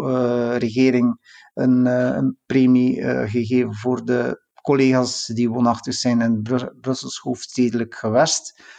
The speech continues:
Heel wat minder dan Vlaanderen, die premie. Hetzelfde voor, eh, onze collega's in het Franstalig België. Die krijgen ook een, een vorm van premie om enk-, waar ze nog, eh, bij enkel dringende noodzakelijke zorg. Dus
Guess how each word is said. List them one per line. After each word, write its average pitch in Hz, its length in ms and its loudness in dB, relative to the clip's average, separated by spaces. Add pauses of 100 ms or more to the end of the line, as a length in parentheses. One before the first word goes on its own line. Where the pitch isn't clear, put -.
(200)
Heel 151 240 4
wat 147 160 4
minder 143 300 2
dan 127 220 2
Vlaanderen, 156 640 2
die 160 320 -2
premie. 160 540 2
Hetzelfde 123 560 0
voor, 123 220 2
eh, 123 420 4
onze 117 200 -6
collega's 120 440 0
in 120 80 2
het 110 120 -4
Franstalig 113 600 0
België. 120 420 2 (460)
Die 127 140 -4
krijgen 120 360 2
ook 117 220 0
een, 123 240 2
een 123 220 2
vorm 120 260 0
van 117 200 2
premie 113 540 0 (320)
om 131 280 0
enk-, 120 340 -2
waar 127 340 0
ze 113 160 -2
nog, 113 340 -2
eh, 120 400 0 (120)
bij 113 200 -2
enkel 123 420 0
dringende 117 420 2
noodzakelijke 104 760 -2
zorg. - 320 -14
Dus - 260 -16